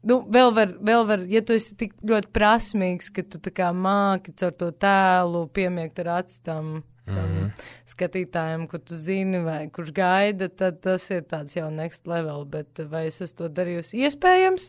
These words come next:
Speaker 1: <laughs> es varbūt neatceros, bet jā, jā, jā, jā. Es zinu, ka citiem kolēģiem, nu, it sevišķi vīriešiem aktieriem, ir tas sanācis. Pat esmu
Speaker 2: Mhm.
Speaker 1: redzējusi citas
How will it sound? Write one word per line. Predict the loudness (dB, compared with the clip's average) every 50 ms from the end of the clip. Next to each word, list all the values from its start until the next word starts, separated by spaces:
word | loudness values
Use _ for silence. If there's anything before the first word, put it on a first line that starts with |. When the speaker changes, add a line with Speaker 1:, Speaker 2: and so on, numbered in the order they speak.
| -2 0
Speaker 1:
<laughs> | 0
es | 0 0 -2 -4
varbūt | -4 -2 -2 -4 -4 -2
neatceros, | -2 0 0 0 0 -2 -4 -2 -2 0 -2 -2 -4 -8 -14 -16 -14 -14 -14 -14 -16 -14 -10
bet | -8 -4 0 2 2 2 2 -2 -4 -2
jā, | 0 2 2 2
jā, | 2 2 0 0
jā, | -2 -2 -2 -4 -4 -4
jā. | -6 -6 -8 -8 -10 -10 -10 -14 -16 -10
Es | -6 -6 -4 -2
zinu, | -2 -2 -2
ka | -4 -6
citiem | -6 -4 -6 -6 -4 -4 -4 -4 -2
kolēģiem, | 0 0 2 2 2 2 0 -2 -4 -4 -6 -8 _ -10
nu, | -8 -4 -4 -4
it | -4 -4
sevišķi | -4 -4 -4 -6 -8 -8 -8 -8 -8 -8 -8 -10 -12 -16 -12 -6 -4
vīriešiem | -2 -2 0 2 0 0 0 -2 -2 0 -2
aktieriem, | -2 -2 -2 -2 -2 0 0 -2 -2 -4 -6 -10 -18 -20 -12 -2
ir | 0 0 0
tas | 2 0 0 0 2
sanācis. | 2 2 2 2 2 0 -2 -4 -6 -6 -8 -8 -8 -10 -10 -12
Pat | -6 -2 0 2 4
esmu | 4 4 2
Speaker 2:
Mhm. | 2
Speaker 1:
redzējusi | 0 0 0 -2 -2 -2 -4 -6 -6
citas | -6 -6 -6 -6 -6